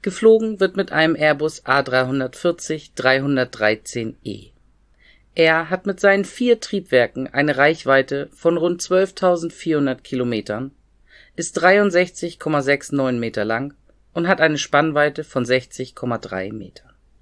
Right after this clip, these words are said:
Seinen Erstflug absolvierte er fast auf den Tag genau vor sechs Jahren,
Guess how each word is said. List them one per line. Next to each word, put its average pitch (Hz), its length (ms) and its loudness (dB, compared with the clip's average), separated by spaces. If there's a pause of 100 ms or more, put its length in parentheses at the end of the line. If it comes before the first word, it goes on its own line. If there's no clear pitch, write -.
(920)
Seinen 185 280 4
Erstflug 196 720 -4 (140)
absolvierte 190 640 0
er 156 140 0
fast - 360 -6
auf 170 160 -8
den 165 180 -4
Tag 160 280 -2
genau 131 340 -2
vor 147 220 -6
sechs 127 320 -6
Jahren, 90 360 -12